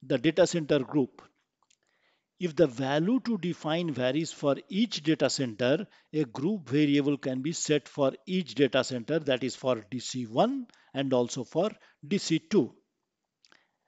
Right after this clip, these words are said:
Host specific variables are in host vars directory in files with the name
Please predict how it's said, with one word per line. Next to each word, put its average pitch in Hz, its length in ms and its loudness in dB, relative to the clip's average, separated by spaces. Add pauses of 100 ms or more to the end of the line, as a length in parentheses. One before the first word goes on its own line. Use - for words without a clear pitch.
(200)
Host - 500 -4
specific 156 760 -2
variables 123 800 0 (220)
are 143 160 0
in 139 140 -2
host 143 340 0
vars 143 280 2
directory 147 580 -2 (200)
in 151 140 -2
files 175 580 2 (260)
with 139 160 -6
the 143 100 4
name 165 340 0